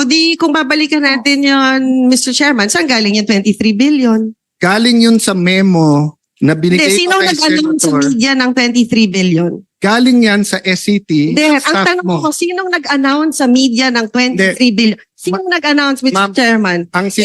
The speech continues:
Speaker 1: not
Speaker 2: sinasabi
Speaker 1: you.
Speaker 2: mo,
Speaker 1: So, sino, sino nag-announce?
Speaker 2: Si Senator Escudero,
Speaker 1: Oh, yun.
Speaker 2: and then
Speaker 1: So, announce ng amount ng
Speaker 2: eh,
Speaker 1: twenty-three billion.
Speaker 2: sabi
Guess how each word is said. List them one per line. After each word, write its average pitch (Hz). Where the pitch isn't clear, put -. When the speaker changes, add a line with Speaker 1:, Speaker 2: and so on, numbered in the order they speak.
Speaker 1:
not 294
Speaker 2:
sinasabi -
Speaker 1:
you. 330
Speaker 2:
mo, 285
Speaker 1:
So, 320
sino, 339
sino 370
nag-announce? 311
Speaker 2:
Si -
Senator 240
Escudero, 190
Speaker 1:
Oh, 208
yun. 269
Speaker 2:
and 208
then 196
Speaker 1:
So, 185
announce 320
ng 311
amount 269
ng 262
Speaker 2:
eh, 247
Speaker 1:
twenty-three 226
billion. 180
Speaker 2:
sabi 180